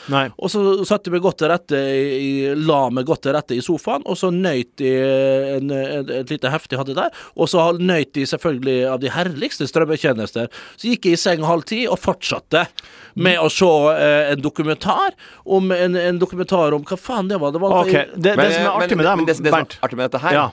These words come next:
Speaker 1: hva da?
Speaker 3: det er at Bernt skulle vært på trening med et annet prosjekt vi har på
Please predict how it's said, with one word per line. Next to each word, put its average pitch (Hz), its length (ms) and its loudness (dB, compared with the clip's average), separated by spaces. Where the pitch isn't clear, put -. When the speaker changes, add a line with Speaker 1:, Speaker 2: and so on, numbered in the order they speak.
Speaker 1:
hva 147 160 4
da? 117 100 -2
Speaker 3:
det 147 140 2
er 123 220 0
at 127 180 -4
Bernt 110 240 0
skulle - 160 -4
vært - 80 -12
på 123 80 -8
trening 104 400 0
med 117 80 -2
et 104 80 -4
annet 98 160 0
prosjekt 95 300 -6
vi 101 80 -2
har 98 240 0
på 101 100 -4